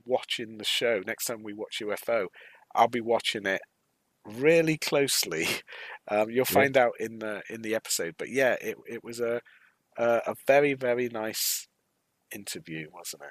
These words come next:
Speaker 1: I think?
Speaker 2: Yes, yeah. And, and, and certainly, you know, when I go to, uh, watch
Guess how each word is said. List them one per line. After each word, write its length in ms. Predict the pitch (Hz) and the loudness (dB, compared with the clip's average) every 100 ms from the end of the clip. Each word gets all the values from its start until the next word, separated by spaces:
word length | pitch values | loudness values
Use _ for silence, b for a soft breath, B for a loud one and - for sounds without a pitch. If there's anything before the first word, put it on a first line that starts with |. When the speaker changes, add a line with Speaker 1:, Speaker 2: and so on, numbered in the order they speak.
| - | -14
Speaker 1:
I 40 | - | -14
think? 240 | - 90 | -8 2
Speaker 2:
Yes, 400 | 101 147 - - - - | 4 2 0 -12 -8 0
yeah. 180 | 104 - B B - | 2 2 B B 4
And, 180 | 127 | 6
and, 280 | 135 147 131 | 6 4 4
and 260 | 120 131 113 | 4 4 2
certainly, 460 | - 165 131 120 | 6 6 8 4
you 160 | 120 123 | 4 4
know, 160 | 117 113 | 4 6
when 240 | 123 120 | 4 8
I 160 | 117 110 | 6 6
go 340 | 131 127 123 | 6 6 6
to, 500 | - 117 110 107 101 | 2 0 2 4 6
uh, 340 | 98 95 95 87 | 6 6 4 2
watch 640 | 92 139 - - - | 2 2 2 0 -12